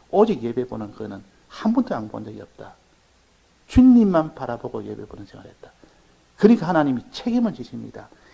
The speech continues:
이 세상 것은 책임을 지는데, 근데 주님만 바라보는 신앙이 아닌 것은, 그래도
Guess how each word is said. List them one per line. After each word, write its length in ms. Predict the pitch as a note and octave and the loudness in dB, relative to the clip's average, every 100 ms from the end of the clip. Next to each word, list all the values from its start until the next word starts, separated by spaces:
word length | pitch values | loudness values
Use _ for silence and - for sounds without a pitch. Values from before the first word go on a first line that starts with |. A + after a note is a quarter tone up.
| _ | _
이 80 | G3 | -6
세상 320 | F#3 C3+ B2+ | -4 -4 -6
것은 340 | B2+ - A#2 - _ _ _ _ _ _ _ _ - | -8 -10 -12 -12 _ _ _ _ _ _ _ _ -20
책임을 380 | - G3 F3+ | -8 -6 -6
지는데, 400 | D#3 G2+ G2 G#2+ - _ _ _ _ _ _ _ _ _ _ _ | -8 -14 -16 -18 -20 _ _ _ _ _ _ _ _ _ _ _
근데 440 | D#3+ C3 A#2 G#2 - _ | -2 0 -2 -4 -14 _
주님만 440 | - G3+ F#3+ C#3+ B2 | -4 -2 -2 -4 -6
바라보는 380 | A#2 A2+ A2+ A2 | -8 -8 -12 -16
신앙이 380 | - G#2+ G#2+ | -16 -14 -14
아닌 240 | F2+ G2+ G#2+ | -14 -16 -16
것은, 280 | G2 G#2 - _ _ _ _ _ _ _ _ _ _ | -16 -18 -18 _ _ _ _ _ _ _ _ _ _
그래도 360 | - - - | -20 -20 -20